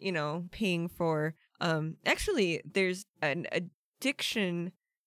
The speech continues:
I know of at least one, I'm sure there's other people, an addiction psychologist who has been working with the video game company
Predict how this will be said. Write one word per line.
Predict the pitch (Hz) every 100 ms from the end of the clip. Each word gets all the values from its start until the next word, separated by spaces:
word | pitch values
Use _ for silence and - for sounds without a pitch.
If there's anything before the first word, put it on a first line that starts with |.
| -
I | 196
know | 220 240 208
of | 180
at | 147
least | 196 - 185
one, | 180 156 143
I'm | 170
sure | 175 208 170
there's | 165 -
other | 175 165
people, | 170 165 156 - - - -
an | 202
addiction | 185 226 - 208
psychologist | 180 165 175 156 156 156 - -
who | 240 220
has | 190 214 190 190
been | 185 190 170 165 170 170
working | 185 226 285 208 170 160 165 -
with | 196 269
the | 269
video | 208 220 233 208
game | 185 170
company | 160 - 269 - 139 131